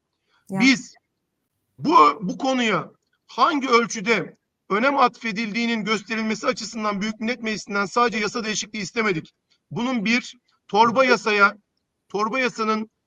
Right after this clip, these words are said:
Speaker 2: herhangi bir ayrıntısına hapsedilmeyecek bir olan olduğunu, bütün alanların, bütün yasa değişikliklerini içeren tek başına çocuk ceza adaletine ilişkin bir değişiklik yapılması gerektiğini ifade ettik. Dolayısıyla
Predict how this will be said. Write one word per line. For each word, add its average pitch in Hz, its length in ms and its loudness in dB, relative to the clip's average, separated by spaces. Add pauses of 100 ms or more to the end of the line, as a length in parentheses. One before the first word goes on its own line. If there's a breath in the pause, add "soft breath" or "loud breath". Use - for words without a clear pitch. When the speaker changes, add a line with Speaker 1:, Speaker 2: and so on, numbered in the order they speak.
Speaker 2:
herhangi 247 480 2
bir 240 220 4
ayrıntısına 220 580 0
hapsedilmeyecek 220 800 -4
bir 202 80 -8
olan 214 260 -2
olduğunu, 190 460 -4 (720)
bütün 185 280 -4
alanların, 220 600 0
bütün 294 280 -8
yasa 240 300 -4
değişikliklerini 214 680 -6
içeren 208 480 -2 (460)
tek 294 320 -6
başına 233 340 -2
çocuk - 500 -6
ceza 220 300 2
adaletine 226 600 0
ilişkin 220 360 -10
bir 196 100 -10
değişiklik 220 440 -8
yapılması 226 420 -6
gerektiğini 208 420 -6
ifade 180 320 -2
ettik. - 320 -14 (440)
Dolayısıyla 240 640 0